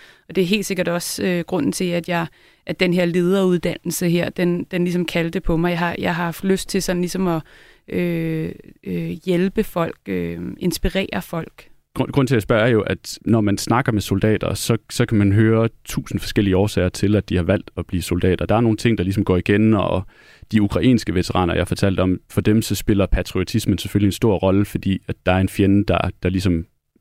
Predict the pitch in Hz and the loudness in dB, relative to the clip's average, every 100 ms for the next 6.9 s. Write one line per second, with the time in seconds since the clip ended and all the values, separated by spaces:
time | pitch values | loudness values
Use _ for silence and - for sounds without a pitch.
0 | _ _ _ - 98 92 104 95 - - | _ _ _ -2 0 2 2 0 -2 0
1 | 90 - - 190 180 165 185 175 190 - | 0 0 0 2 4 4 2 2 -2 -4
2 | 185 160 175 - 139 104 185 170 160 - | -6 -4 -4 0 2 2 2 0 0 2
3 | 104 - 95 101 104 98 101 101 92 90 | 0 2 0 2 2 2 2 4 2 0
4 | _ _ _ _ _ - 107 113 - 104 | _ _ _ _ _ -4 0 0 0 0
5 | 95 92 107 104 90 95 120 87 95 87 | 2 2 2 0 0 0 0 -2 -2 0
6 | 85 90 50 - 92 - - - | 0 0 -2 -2 -2 -2 -2 -2